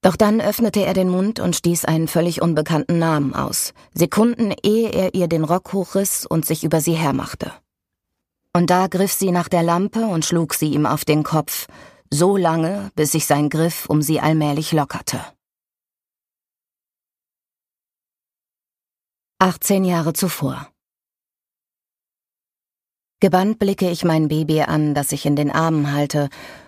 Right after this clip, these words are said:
und kann einfach nicht glauben, dass wir etwas so Schönes hervorgebracht haben. Wir haben die Kleine vielleicht ein paar Jahre zu früh bekommen, aber ich würde es nicht anders haben wollen.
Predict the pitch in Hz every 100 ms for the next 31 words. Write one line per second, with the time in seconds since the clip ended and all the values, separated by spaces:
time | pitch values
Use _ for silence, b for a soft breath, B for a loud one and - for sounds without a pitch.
0 | B _ _ - 175 180 190 196 208 196
1 | 202 - 180 165 175 214 196 175 - 147
2 | 156 165 - 170 175 - 165 156 151 -
3 | 160 - 143 135 127 123 - 127 - 143
4 | b b b b b b _ _ _ _
5 | 165 180 190 196 190 170 175 190 170 151
6 | 143 143 135 147 156 156 147 147 151 -
7 | 165 - 180 139 - 139 135 135 B B
8 | B B _ 160 170 165 170 180 175 -
9 | 180 170 - 160 147 143 143 131 117 104
10 | 127 143